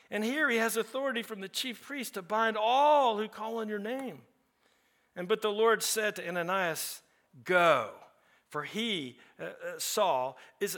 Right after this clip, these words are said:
is a chosen instrument of mine to carry my name before Gentiles and kings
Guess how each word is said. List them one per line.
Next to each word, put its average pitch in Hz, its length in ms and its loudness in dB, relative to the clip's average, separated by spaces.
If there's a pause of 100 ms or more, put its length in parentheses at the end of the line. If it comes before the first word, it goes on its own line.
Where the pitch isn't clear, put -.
(140)
is 202 160 0
a 180 100 2
chosen 208 600 0
instrument 202 580 -4
of 165 120 -6
mine 156 500 0 (320)
to 190 100 -8
carry 240 460 0
my 202 200 0
name 185 360 -2
before 165 320 -10
Gentiles 180 640 -4
and 131 100 -12
kings 165 640 -6